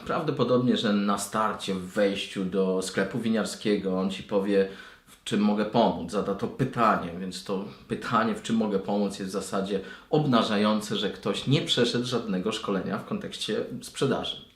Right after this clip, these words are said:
Nawet jeżeli ty odpowiesz i jeżeli twoja odpowiedź nie będzie wiele ambitniejsza, aniżeli czy macie jakieś ciekawe Primitivo, z tym pytaniem sobie pewnie poradzi, bo Primitivo jest najpopularniejszym winem w Polsce. Jeżeli o tym nie wiesz, to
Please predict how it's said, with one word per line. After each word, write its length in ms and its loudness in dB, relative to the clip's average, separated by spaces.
Nawet 520 2
jeżeli 340 4
ty 200 6
odpowiesz 1200 4
i 180 0
jeżeli 320 2
twoja 600 6
odpowiedź 600 2
nie 120 4
będzie 480 4
wiele 520 2
ambitniejsza, 840 4
aniżeli 580 2
czy 140 -2
macie 400 2
jakieś 360 -2
ciekawe 480 0
Primitivo, 800 0
z 80 -8
tym 180 6
pytaniem 380 4
sobie 200 -2
pewnie 320 4
poradzi, 480 2
bo 100 -4
Primitivo 540 0
jest 180 2
najpopularniejszym 960 2
winem 220 2
w 60 -12
Polsce. 400 2
Jeżeli 260 0
o 60 2
tym 200 2
nie 180 6
wiesz, 160 -2
to 160 -2